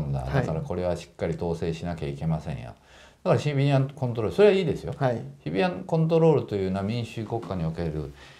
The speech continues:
Speaker 1: 軍事に対する制度、政治の優先ですから、
Speaker 2: はい。
Speaker 1: これはもう私は必要だと思います。
Speaker 2: はい。
Speaker 1: で、私も防衛、あるいは自衛隊の中で、いかにシビリアンコントロールが大切かと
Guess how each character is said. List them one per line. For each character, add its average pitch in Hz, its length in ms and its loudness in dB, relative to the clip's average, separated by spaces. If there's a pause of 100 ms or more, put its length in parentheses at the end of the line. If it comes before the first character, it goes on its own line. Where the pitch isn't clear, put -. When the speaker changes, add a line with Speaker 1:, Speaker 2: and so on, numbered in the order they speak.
(220)
Speaker 1:
軍 196 160 6
事 131 120 6
に 95 80 0
対 87 220 2
す 82 120 -4
る 82 60 2
制 110 260 0
度、 85 80 -4
政 82 720 -4
治 80 80 2
の - 0 -
優 117 180 2
先 117 220 -2
で 107 120 0
す - 120 -10
か - 100 -6
ら、 69 60 -2
Speaker 2:
は 131 100 4
い。 - 20 4
Speaker 1:
こ 151 60 4
れ 135 60 4
は 123 140 0 (380)
も 95 120 -8
う 90 40 -8
私 90 200 -8
は 82 60 -6
必 - 200 -6
要 101 100 4
だ 92 120 2
と 90 80 -8
思 71 140 -4
い 73 60 -8
ま 71 160 -2
す。 - 100 -4
Speaker 2:
は 131 80 6
い。 113 100 2 (220)
Speaker 1:
で、 139 340 0
私 104 360 -4
も 113 200 0
防 90 280 0
衛、 87 240 0 (120)
あ 92 80 -8
る 92 100 -4
い 95 60 -4
は 82 60 -2
自 78 140 -4
衛 80 100 -2
隊 85 160 -6
の 82 60 -2
中 76 220 -2
で、 67 300 -6
い - 40 -14
か 120 180 -2
に 92 120 -2
シ 80 140 -10
ビ 78 120 -2
リ 80 80 -2
ア 82 60 0
ン 80 100 0
コ 82 140 -6
ン 76 80 -4
ト 71 120 -8
ロ 71 80 -4
ー - 40 -2
ル 65 60 -4
が 69 60 -6
大 69 200 -8
切 71 240 -10
か 78 120 -6
と - 120 -18